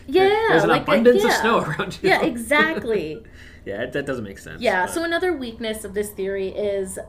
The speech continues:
Speaker 1: the consistency of reports by witnesses and investigators that the stove was not assembled and still, like, functional. Like, they took the stove apart,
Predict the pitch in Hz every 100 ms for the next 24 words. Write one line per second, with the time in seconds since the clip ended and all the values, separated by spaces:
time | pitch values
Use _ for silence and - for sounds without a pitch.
0 | - - 220 220 214 226 233 247 254 226
1 | 190 196 190 226 214 196 180 170 190 196
2 | 208 202 185 185 - 185 180 175 202 208
3 | 190 190 - 208 214 202 190 190 190 190
4 | 185 - 202 190 202 254 302 370 - -
5 | - - - 214 214 - - - 220 214
6 | 208 196 196 202 196 - - - - -
7 | - 185 190 - 240 254 285 254 - 214
8 | 208 226 226 - 208 - 208 208 208 185
9 | - 190 185 220